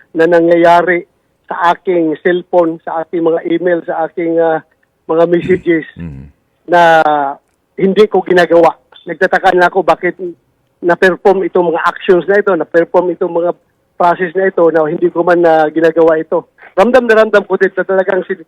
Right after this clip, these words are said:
Speaker 1: ah, minomonitor nila. At, ah, sabihin ko, dyan sa nagmumonitor sa cellphone ko ngayon,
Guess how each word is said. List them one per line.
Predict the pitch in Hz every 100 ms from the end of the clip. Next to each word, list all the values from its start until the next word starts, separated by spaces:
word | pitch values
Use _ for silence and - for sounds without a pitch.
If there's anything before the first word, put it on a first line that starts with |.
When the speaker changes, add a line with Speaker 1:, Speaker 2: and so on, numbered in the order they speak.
| _ - -
Speaker 1:
ah, | 202 185
minomonitor | 190 202 196 196 208
nila. | 180 190 180
At, | 185 220
ah, | 208 - _
sabihin | - 208 262 277
ko, | 311 220 -
dyan | 214 269
sa | 262 262 262
nagmumonitor | 254 247 269 277 277
sa | 233 277
cellphone | 254 262
ko | 262
ngayon, | 277 294 214